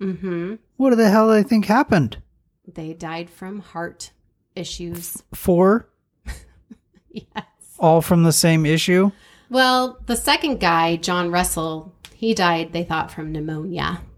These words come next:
Speaker 2: Okay.
Speaker 1: But they all had white phosphorus in their systems, like, high amounts of white phosphorus in their systems.
Speaker 2: Man.
Speaker 1: So, I mean, it doesn't take a rocket scientist. Come on.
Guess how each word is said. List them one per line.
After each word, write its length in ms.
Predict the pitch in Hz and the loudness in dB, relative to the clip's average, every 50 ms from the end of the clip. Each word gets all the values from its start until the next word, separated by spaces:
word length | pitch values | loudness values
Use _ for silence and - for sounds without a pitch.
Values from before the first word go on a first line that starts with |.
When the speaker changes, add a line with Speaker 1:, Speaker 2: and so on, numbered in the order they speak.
| _ _ _ - - | _ _ _ -6 0
Speaker 2:
Okay. 420 | 160 143 - - - - - - - - | 2 2 2 2 0 0 0 -2 -4 0
Speaker 1:
But 280 | - 226 226 226 233 | 2 2 2 2 2
they 140 | 240 233 220 | 2 2 4
all 320 | - 220 214 220 233 226 | 4 4 6 6 4 4
had 640 | 214 - - 240 214 214 208 190 180 175 170 - 185 | 2 -2 -2 2 2 4 4 2 0 -4 -6 -10 -4
white 340 | 175 180 175 180 175 - - _ _ | 0 2 2 2 2 -2 -6 _ _
phosphorus 880 | - 185 185 190 185 - - 170 165 165 165 160 151 - - - - _ _ _ _ _ _ - | 0 2 2 2 2 -2 -4 -4 -6 -6 -6 -6 -6 -8 -8 -8 -10 _ _ _ _ _ _ -6
in 200 | 190 180 175 170 | -4 -2 -2 -4
their 140 | 165 160 | -4 -6
systems, 720 | 170 - - 180 - - - - - - 175 - - - _ | -6 -6 -6 -6 -8 -8 -10 -12 -16 -16 -16 -16 -18 -18 _
like, 200 | - 196 185 - | -4 -4 -4 -4
high 320 | - - - - 196 202 196 | -6 -16 -4 0 0 2 2
amounts 560 | 185 175 165 175 190 220 233 190 180 - - | 0 -2 -2 0 2 2 2 2 0 -2 -6
of 140 | - 143 170 | -6 -4 -2
white 260 | 170 160 - - - | -2 -2 -2 -4 -6
phosphorus 760 | - 165 165 156 - - - 156 147 - - 165 - - - - | -6 -6 -4 -4 -6 -6 -6 -8 -8 -8 -8 -10 -10 -12 -12 -12
in 100 | - 170 | -12 -10
their 120 | - - | -10 -8
systems. 680 | - - 156 147 - - 62 64 - - - - - - | -8 -8 -6 -6 -8 -8 -8 -12 -12 -14 -14 -16 -14 -12
Speaker 2:
Man. 640 | - 127 104 98 110 107 52 52 - - - - - _ | -6 -2 0 2 2 2 2 2 2 0 -4 -6 -10 _
Speaker 1:
So, 380 | - - - - - - - - | -12 -10 -6 -6 -6 -8 -6 -2
I 60 | - | 0
mean, 160 | 233 240 220 214 | 2 4 4 2
it 80 | 208 | 4
doesn't 260 | 233 226 208 208 185 | 2 2 2 2 0
take 180 | 175 180 180 175 | 0 0 0 0
a 60 | 170 | 2
rocket 380 | 175 170 151 165 - - 165 - | 0 2 2 0 0 -2 -6 -6
scientist. 580 | - 170 - - 160 - - - - - - | -6 -6 -8 -8 -8 -8 -8 -8 -10 -10 -12
Come 160 | - - 185 - | -10 -10 -8 -8
on. 220 | - - 151 - | -8 -10 -12 -16